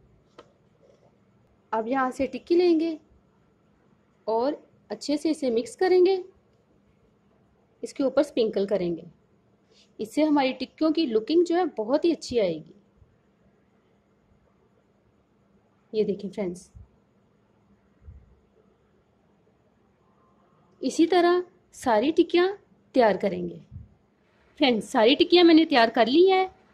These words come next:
इनकी look देखें कितनी अच्छी आई है। अब इन्हें fry करेंगे। ऑयल को मैंने गर्म कर लिया है। फ्लेम को लो टू मीडियम रखेंगे और इसे फ्राई करेंगे। ये एक साइड से कुक हो गए हैं, मैंने इनकी साइड चेंज कर दी है।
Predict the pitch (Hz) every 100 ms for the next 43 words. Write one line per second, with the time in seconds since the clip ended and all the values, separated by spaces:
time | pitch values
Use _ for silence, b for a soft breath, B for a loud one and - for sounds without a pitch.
0 | _ _ _ - 240 277 247 339 311 311
1 | 370 359 294 269 - 269 202 180 196 -
2 | 277 403 453 254 202 196 180 175 _ _
3 | _ 247 240 247 285 269 262 240 233 240
4 | 214 262 427 466 - _ - 262 262 277
5 | 392 427 277 247 277 359 302 233 226 214
6 | - 202 185 180 _ _ _ _ - 240
7 | 269 277 392 403 262 175 185 175 170 -
8 | _ _ _ _ _ _ _ _ _ _
9 | _ _ _ _ _ _ _ _ _ _
10 | _ _ _ _ _ _ _ _ _ _
11 | _ _ _ _ _ _ _ _ _ -
12 | _ _ _ - - 233 262 262 277 269
13 | 294 285 269 269 240 294 392 392 277 262
14 | 262 254 254 240 220 - 196 - 196 165
15 | 180 -